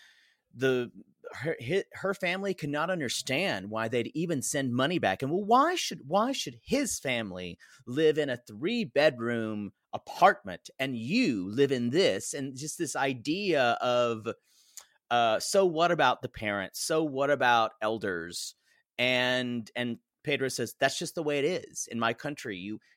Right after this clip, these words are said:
you give your mom, I'm, I'm the only man in my family. I'm gonna send them money." And, uh, it's just, it's just not like that,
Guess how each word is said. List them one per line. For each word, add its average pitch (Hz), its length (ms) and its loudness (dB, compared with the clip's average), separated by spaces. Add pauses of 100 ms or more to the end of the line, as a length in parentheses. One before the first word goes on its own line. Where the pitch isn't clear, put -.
you 120 120 -6
give 143 180 -2
your 135 140 -4
mom, 123 220 -4
I'm, 143 340 0
I'm 147 220 -2
the 151 140 2
only 160 360 -4
man 139 320 -2
in 143 100 -4
my 117 160 0
family. 147 540 -6 (220)
I'm 120 100 -6
gonna 131 220 -2
send 113 280 -4
them 110 120 -4
money." 123 400 -6 (480)
And, 127 760 -2 (240)
uh, 101 460 0 (140)
it's 131 200 -4
just, - 380 -4 (420)
it's 131 220 -6
just 170 320 -6
not 127 420 0
like 117 340 0
that, 101 540 0